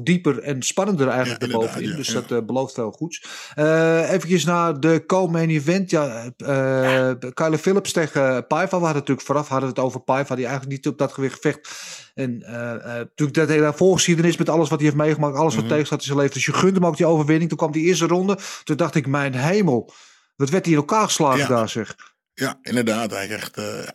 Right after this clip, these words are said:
Speaker 2: ik dacht, hij, ik dacht dat hij twee, hij is twee keer oud op zijn benen, volgens mij.
Speaker 1: Ja.
Speaker 2: Liep heel mooi op een stoot. Eh, het is dat, eh, Keiler, eh, die trok hem naar de grond. En, ehm, of net andersom. Eh, Paiva kwam in, op de grond en die hield hem daar.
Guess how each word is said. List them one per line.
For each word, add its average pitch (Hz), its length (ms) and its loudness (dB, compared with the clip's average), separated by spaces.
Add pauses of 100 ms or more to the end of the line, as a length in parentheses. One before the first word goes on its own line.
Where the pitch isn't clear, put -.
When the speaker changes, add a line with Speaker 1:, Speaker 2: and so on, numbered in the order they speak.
(120)
Speaker 2:
ik - 120 -20
dacht, - 260 -12
hij, - 200 -10
ik 123 160 -12
dacht 143 120 -2
dat 131 80 -12
hij 127 80 2
twee, 143 180 -6
hij 131 100 -6
is 131 120 -6
twee 147 160 -4
keer - 180 -6
oud 147 220 -2
op 127 80 -6
zijn 127 140 -2
benen, 151 260 0
volgens 147 260 -4
mij. 151 240 -2 (340)
Speaker 1:
Ja. 175 220 0
Speaker 2:
Liep 139 120 0
heel 170 300 -4
mooi 143 220 4
op 127 100 2
een 135 60 -4
stoot. 135 380 -2
Eh, 135 160 -8
het 127 140 -6
is 143 100 -6
dat, 131 220 -6
eh, 120 220 -4 (160)
Keiler, 135 480 -2
eh, 117 240 -4
die 127 140 -2
trok 139 200 -4
hem 139 100 -2
naar 123 100 0
de 113 60 -4
grond. 151 380 -2
En, 123 280 -10
ehm, 123 480 -6 (100)
of 143 140 -4
net 185 140 2
andersom. 160 420 0 (680)
Eh, 135 800 0 (120)
Paiva 143 520 -2 (560)
kwam 160 520 -2
in, 143 520 -8
op 143 100 -12
de - 60 -12
grond 147 300 0
en 127 80 0
die 131 80 2 (100)
hield 165 200 4
hem 143 120 4
daar. 123 300 0